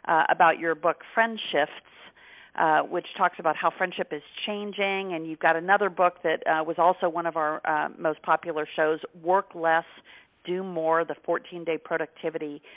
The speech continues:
Makeover. Uh, gosh, you've written so many. So why don't we start with you talking about you and, and what your background is? And, you know, did becoming an author come first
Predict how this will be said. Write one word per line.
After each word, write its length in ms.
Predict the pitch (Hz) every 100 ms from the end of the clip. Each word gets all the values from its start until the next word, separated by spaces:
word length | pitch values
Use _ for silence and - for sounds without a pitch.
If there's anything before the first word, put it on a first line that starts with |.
| - - _ -
Makeover. 840 | 175 180 - 185 170 185 180 175 -
Uh, 260 | - 151 151 - -
gosh, 220 | 196 175 160
you've 140 | 196 180
written 360 | 226 - 180 - -
so 180 | 202 202
many. 460 | 180 165 127 90 -
So 260 | 185 170 170 - - -
why 120 | 330
don't 180 | 480 508
we 120 | 254 - -
start 360 | - 208 208 - 180
with 160 | 190 -
you 120 | 190
talking 520 | 190 180 180 - 180 -
about 320 | 151 170 151 -
you 460 | 151 151 123 80 - - -
and, 340 | 170 165 160 -
and 300 | 185 170 170
what 200 | 202 -
your 140 | 262 226
background 640 | 202 185 - 190 180 170
is? 260 | 170 170 165 - _ _ _ _ _ _ -
And, 340 | 165 165 160 160
you 80 | 175
know, 180 | 160 151 - -
did 180 | 214 214
becoming 420 | 220 - 302 269
an 60 | 254
author 340 | 233 240 247
come 320 | 220 233 214 202
first 260 | 247 233